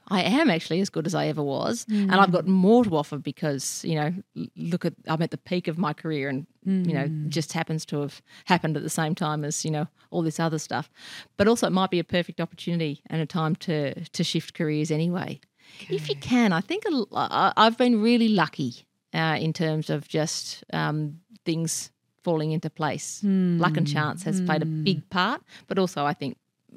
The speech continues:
Speaker 1: attitude as well,
Speaker 2: Mm.
Speaker 1: just going,
Speaker 2: Yeah.
Speaker 1: "Oh, yeah, if this doesn't work out, then something else will happen."
Speaker 2: Yeah.
Speaker 1: I'll, you know,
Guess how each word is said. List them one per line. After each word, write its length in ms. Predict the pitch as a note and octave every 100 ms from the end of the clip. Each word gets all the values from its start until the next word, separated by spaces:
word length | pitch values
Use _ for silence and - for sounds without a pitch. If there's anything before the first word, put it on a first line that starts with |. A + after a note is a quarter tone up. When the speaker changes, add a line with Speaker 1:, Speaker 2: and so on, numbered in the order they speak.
| - -
Speaker 1:
attitude 580 | D3+ C#3+ - D3 C#3+ - _ - F#3 F3+
as 160 | D#3
well, 180 | D3+ C#3+
Speaker 2:
Mm. 40 | C#3+
Speaker 1:
just 160 | C#3
going, 160 | - D#3
Speaker 2:
Yeah. 200 | D3+ C#3
Speaker 1:
"Oh, 340 | A#2 G2+ - - _ _ _
yeah, 260 | A#3+ E3 D#3 - -
if 60 | -
this 140 | G#3+
doesn't 280 | G3 F#3+ E3
work 220 | D#3+ -
out, 200 | D#3+ C#3
then 220 | E3 D3+ - _ _ _ _ _ _
something 400 | - G#4+ G3+ E3+
else 200 | C#3+ -
will 80 | F#3
happen." 260 | E3+ D#3+ D#3+
Speaker 2:
Yeah. 80 | D#3+
Speaker 1:
I'll, 180 | E3+ - _ _ _ -
you 140 | F3
know, 140 | D#3